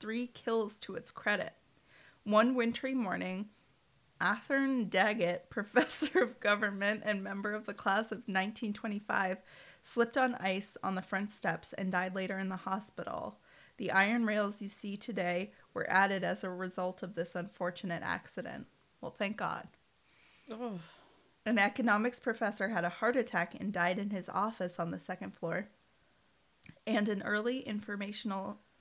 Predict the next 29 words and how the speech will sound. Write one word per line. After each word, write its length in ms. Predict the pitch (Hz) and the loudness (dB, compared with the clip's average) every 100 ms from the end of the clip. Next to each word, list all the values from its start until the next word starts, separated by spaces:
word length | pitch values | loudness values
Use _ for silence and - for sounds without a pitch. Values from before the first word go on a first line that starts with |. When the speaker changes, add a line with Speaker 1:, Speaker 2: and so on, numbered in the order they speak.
| _ - - _ | _ -20 -20 _
Speaker 1:
and 140 | 208 202 | 2 2
an 120 | 190 | 2
early 360 | 214 220 233 254 | 2 2 2 0
information 640 | 208 208 202 202 202 220 | -2 -2 -4 -2 -2 -2
technology 560 | 202 196 208 208 202 180 | -4 -4 -4 -2 -2 -4
employee 380 | 214 196 185 185 | -4 -4 -4 -4
suffered 400 | - 190 208 185 | -6 -6 -4 -4
the 100 | 190 | -6
same 300 | - 190 196 | -4 -4 -6
fate 320 | 190 175 165 | -4 -6 -6
in 120 | 202 | -8
her 160 | - 175 | -6 -8
basement 500 | 165 185 - 190 - | -6 -8 -8 -10 -8
office. 640 | - - - - - - - - - - _ _ - | -10 -12 -16 -14 -14 -16 -20 -20 -20 -20 _ _ -2
So 60 | - | 0
that's 200 | - - - _ - | 0 -2 -6 _ -2
two 160 | 269 | 2
Speaker 2:
Two 80 | 269 | 6
Speaker 1:
heart 140 | 269 220 | 8 6
Speaker 2:
heart 100 | 202 | 6
Speaker 1:
attacks, 220 | 233 202 190 202 - | 6 8 6 2 -6
Speaker 2:
attacks, 40 | - | -6
one 220 | 175 165 | -6 -4
ice. 500 | 147 143 175 - - - | -6 -8 -8 -12 -12 -4
Speaker 1:
one 160 | 185 180 | 0 0
ice 180 | 165 | -2
slip. 300 | - - - - - _ _ _ _ - | -6 -10 -12 -14 -20 _ _ _ _ -2
Speaker 2:
Ugh. 220 | 254 202 - - - _ _ _ _ _ | 0 -2 -6 -16 -20 _ _ _ _ _
Speaker 1:
Brutal. 360 | 170 85 - | -8 -6 -8